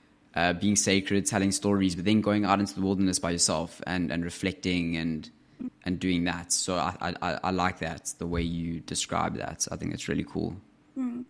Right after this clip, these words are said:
Speaker 2: For you, I think I'm just trying to make things a bit more practical and actionable. What
Speaker 1: Mm.
Speaker 2: does periods of self-reflection look like for you? Like, how, how does your self-reflection practice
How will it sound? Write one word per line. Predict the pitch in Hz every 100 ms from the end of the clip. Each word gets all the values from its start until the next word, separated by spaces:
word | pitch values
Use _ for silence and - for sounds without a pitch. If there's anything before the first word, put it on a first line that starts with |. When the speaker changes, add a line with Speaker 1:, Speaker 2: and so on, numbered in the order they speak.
| - - -
Speaker 2:
For | -
you, | 311 302 262 196 -
I | 214
think | 220 254
I'm | 240
just | 247 - - _
trying | - 233 214
to | 202
make | 190 -
things | 180 175
a | 185
bit | 185
more | 180 170
practical | - 185 - - 170
and | 170
actionable. | - 190 - - - - - - -
What | 226 262 330
Speaker 1:
Mm. |
Speaker 2:
does | 247 247 233 - - _ _ _ _ _ -
periods | 269 269 247 226 208 - -
of | 202 190 190
self-reflection | - - 196 - 175 190 - 185 175
look | 180 185
like | 170 -
for | - 165
you? | 160 -
Like, | 190 202 - - - -
how, | 262 277 277 262 262 - _ -
how | 247 269
does | 285 185
your | 214 214 214
self-reflection | 208 208 196 - 190 - 185 180
practice | - 196 - 180 - -